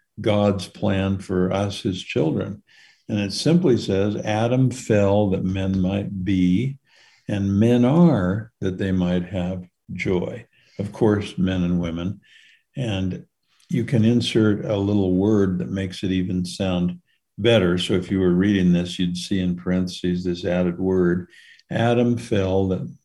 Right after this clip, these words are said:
man might be mortal." We became mortal because of Adam's fall, quote unquote. We think the fall was a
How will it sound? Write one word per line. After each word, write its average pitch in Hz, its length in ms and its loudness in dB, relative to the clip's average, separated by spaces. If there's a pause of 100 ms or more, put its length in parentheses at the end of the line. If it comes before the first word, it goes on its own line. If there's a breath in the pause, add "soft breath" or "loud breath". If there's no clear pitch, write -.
(120)
man 95 580 0
might 92 500 -2
be 90 400 -2 (120)
mortal." 95 800 0 (840 loud breath)
We 110 180 0
became 101 520 0
mortal 98 580 0
because 95 520 -6
of 87 200 -4 (120)
Adam's 92 480 -6
fall, 85 680 -2
quote 90 280 -2
unquote. - 640 -6 (680 soft breath)
We 107 120 -6
think 95 320 -6
the 95 80 -10
fall 92 640 2
was 85 240 -6
a 85 280 -2